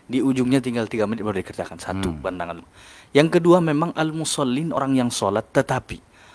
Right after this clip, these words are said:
Speaker 1: sholat itu tak sempat merubah hatinya.
Speaker 2: Hmm.
Speaker 1: Bukan sholatnya yang salah, tapi
Speaker 2: Ya.
Speaker 1: orangnya. Jadi, pendengar sekalian yang dirahmati Allah, sistem itu sudah sangat hebat sekali, ya,
Speaker 2: Hmm.
Speaker 1: sudah bisa.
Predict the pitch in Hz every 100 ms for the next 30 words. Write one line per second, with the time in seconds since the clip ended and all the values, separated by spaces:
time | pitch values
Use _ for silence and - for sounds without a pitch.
0 | - - - 131 117 123 - - 120 -
1 | 107 - 95 87 82 - - 87 85 90
2 | 104 101 87 69 - 131 143 143 - 127
3 | 131 123 117 113 123 113 107 - 71 -
4 | - - 71 73 67 - - 107 87 80
5 | 90 - - 104 98 107 - - - 104
6 | 104 101 - 101 98 92 90 90 87 92
7 | 87 - 80 87 98 - 151 - - 143
8 | 165 151 139 - 120 98 - 110 98 -
9 | 107 92 87 - 92 85 87 107 107 101
10 | 90 85 90 85 -